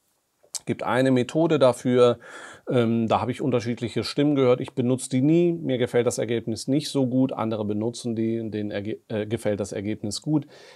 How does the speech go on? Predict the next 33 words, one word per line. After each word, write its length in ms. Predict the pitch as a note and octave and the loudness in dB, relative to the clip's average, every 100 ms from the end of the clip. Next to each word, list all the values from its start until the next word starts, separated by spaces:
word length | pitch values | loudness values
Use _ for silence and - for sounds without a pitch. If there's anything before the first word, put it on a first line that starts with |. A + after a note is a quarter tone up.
| _ - | _ 2
In 340 | C#3 C3+ C3+ | 6 6 6
PixInsight 720 | C#3 - D3 C3 B2+ A#2 G#2 | 2 0 0 2 4 4 2
weiß 240 | G2+ G2 F#2+ | -2 -2 -6
ich 120 | G2 | -10
nicht, 240 | G2 - | -12 -10
gibt's 240 | - A#2 - | -10 -8 -6
ein 140 | G#2+ | -2
halbes 320 | G#2 A2 G2+ | -2 -2 -6
Dutzend 560 | - G#2+ - G#2+ G2 - | -8 -8 -6 -6 -8 -12
Stretching-Methoden 1200 | - - - G#2+ - A#2 G#2 G#2 G#2 G2+ G#2 G#2 | -12 -10 -4 -6 -4 -6 -6 -6 -4 -2 -4 -6
und 520 | - G2+ G2 - - | -6 -8 -8 -12 -6
da 140 | G#2+ G2 | -2 0
weiß 180 | G2+ G#2 | -2 -4
ich 120 | A2 | -8
manchmal 300 | G#2 - G2+ | -8 -8 -6
gar 160 | F#2+ | -4
nicht, 180 | G2+ - | -6 -8
welche 240 | G2+ G2 G2+ | -10 -8 -12
ich 180 | - | -10
benutzen 460 | - G2+ A2+ - A2 | -8 -6 -6 -6 -8
soll 400 | G2 G2 G2 G2 - - - - _ _ | -4 -2 -2 -6 -14 -20 -20 -20 _ _
und, 400 | - A2 F#2+ - | -6 -4 -4 -8
äh, 460 | F#2+ F2+ F2+ F2+ F#2 | -8 -8 -8 -10 -10
benutze 360 | F#2+ G2 G2+ - | -6 -6 -6 -6
dann 140 | F#2 | -4
nachher 320 | F#2 F#2 F#2 | -4 -6 -6
einfach 440 | F2 F#2+ F#2+ F2 _ _ _ _ | -6 -8 -8 -10 _ _ _ _
das 140 | - | -10
normale 360 | G2+ F2+ F2+ F#2 | -6 -6 -6 -4
Histogramm 580 | G#2 G#2+ A2+ F2 E2+ - | -4 -4 -4 -6 -8 -10
immer 240 | - - | -14 -14
zum 160 | - - | -14 -14
Stretchen. 500 | - - - - | -12 -14 -14 -18